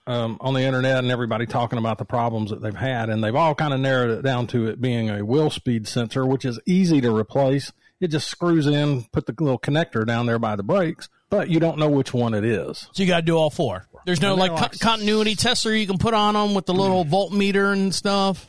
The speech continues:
Speaker 1: I don't think so. I don't, I don't know. But I can, you know, you can do one at a time. It's gonna take you forever.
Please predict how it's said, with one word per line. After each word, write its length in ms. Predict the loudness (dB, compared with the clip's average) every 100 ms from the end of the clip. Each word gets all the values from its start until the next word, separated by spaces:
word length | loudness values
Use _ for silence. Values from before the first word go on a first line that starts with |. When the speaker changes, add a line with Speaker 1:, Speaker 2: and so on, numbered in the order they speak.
| -10
Speaker 1:
I 140 | -6
don't 260 | -2 -4 -6
think 220 | -6 -6 -4
so. 420 | -4 -2 -2 -4 -4
I 100 | -2
don't, 180 | 0
I 80 | 0
don't 120 | 2 2
know. 280 | 0 -4 -10 _ _
But 140 | -2
I 80 | 0
can, 300 | 0 -2 -4 -2
you 100 | -2
know, 80 | 0
you 180 | -2
can 160 | -2 0
do 160 | 2 2
one 220 | 2 0
at 80 | -4
a 80 |
time. 320 | -6 -4 -4 -4
It's 100 | -4
gonna 160 | -6
take 260 | -4 -6 -6
you 60 | -10
forever. 540 | -6 -4 -4 -4 -12